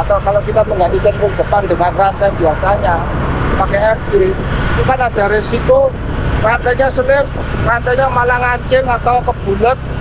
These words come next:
atau malah lebih parah ya, atau rantainya loss gitu. Nah, kalau dengan V empat ini enggak.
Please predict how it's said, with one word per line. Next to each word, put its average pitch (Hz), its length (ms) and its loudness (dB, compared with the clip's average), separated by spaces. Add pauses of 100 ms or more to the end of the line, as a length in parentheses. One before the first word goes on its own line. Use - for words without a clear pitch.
(1300)
atau 220 400 2
malah 226 400 2
lebih 190 240 0
parah 220 320 0
ya, 170 220 2
atau 202 320 0
rantainya 202 480 0
loss 208 320 2
gitu. 156 240 0 (260)
Nah, 160 240 2
kalau 202 300 2
dengan 180 240 -2
V 208 100 2
empat 220 380 -2
ini 233 260 0
enggak. 180 220 2